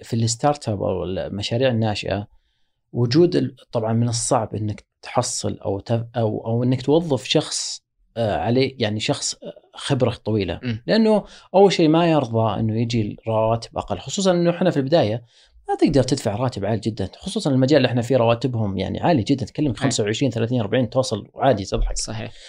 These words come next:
Speaker 1: فالفكرة إنه كيف أنت تجيب موظف كفؤ بتكلفة بسيطة؟ أنت راح تبدأ برأس مال بسيط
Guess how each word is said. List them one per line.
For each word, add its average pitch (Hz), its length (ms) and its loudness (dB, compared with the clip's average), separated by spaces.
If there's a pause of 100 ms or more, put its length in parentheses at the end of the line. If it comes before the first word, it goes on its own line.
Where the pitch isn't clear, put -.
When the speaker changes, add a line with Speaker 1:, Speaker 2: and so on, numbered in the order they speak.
(160)
Speaker 1:
فالفكرة 117 1040 2
إنه 190 420 2 (200)
كيف 240 280 8
أنت 208 200 4
تجيب 160 240 4
موظف 156 500 6
كفؤ 190 460 4 (260)
بتكلفة 127 420 -2
بسيطة؟ 113 580 -4
أنت 165 200 -4
راح 165 240 0
تبدأ 139 260 0
برأس 127 320 -2
مال 120 120 0
بسيط 131 320 0